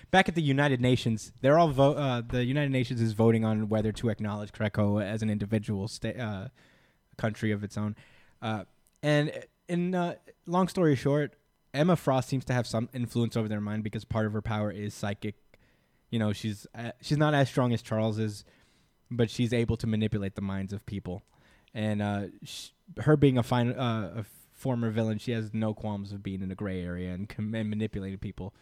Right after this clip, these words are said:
So, 'cause Charles reveals that, like, when they came into this, they seemed,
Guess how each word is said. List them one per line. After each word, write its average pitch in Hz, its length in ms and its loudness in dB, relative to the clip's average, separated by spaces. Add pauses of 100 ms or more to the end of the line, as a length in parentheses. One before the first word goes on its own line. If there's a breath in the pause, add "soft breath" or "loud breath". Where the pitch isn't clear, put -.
(600 soft breath)
So, 110 540 -2
'cause 127 160 -2
Charles 151 260 4
reveals 131 320 2
that, 117 220 2
like, 113 200 -6
when 120 160 0
they 117 80 2
came 113 240 0
into 110 180 -2
this, 98 140 -6
they 104 140 -6
seemed, 113 420 -4